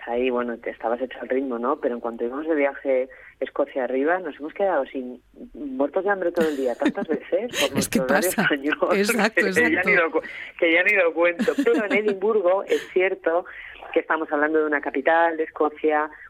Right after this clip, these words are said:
Speaker 1: una ciudad cosmopolita, llena de ambiente estudiantil, llena de turistas, con lo cual, tranquilos, que de hambre no vais a morir, porque siempre vais a tener el
Speaker 2: <laughs>
Speaker 1: mítico McDonald's,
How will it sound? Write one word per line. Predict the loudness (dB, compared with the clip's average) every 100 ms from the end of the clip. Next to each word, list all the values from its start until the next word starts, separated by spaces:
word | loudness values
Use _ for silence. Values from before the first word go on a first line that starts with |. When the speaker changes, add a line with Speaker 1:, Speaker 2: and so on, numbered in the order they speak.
| _
Speaker 1:
una | -16
ciudad | -4 0 2
cosmopolita, | 0 0 0 2 0 -2 0 2 2 -2 -14 -20 _ -2
llena | 0 2
de | 2 0
ambiente | 0 -2 0
estudiantil, | -4 -2 -2 -2 -2 -4 -2
llena | -2 2 4
de | 2
turistas, | 0 -2 -2 0 0 0
con | -2 -6
lo | 0
cual, | 2 0
tranquilos, | -4 -12 -2 0 0 -2
que | -4
de |
hambre | -2 -2 -2
no | 0
vais | 0 -2
a | -8
morir, | -2 0 0 0
porque | -4 -6
siempre | -8 -4 0
vais | 0 -2
a | -2
tener | -2 0 -2
el | -2
Speaker 2:
<laughs> | -4
Speaker 1:
mítico | -4 -4 -4
McDonald's, | -6 -2 -2 0 2 2 0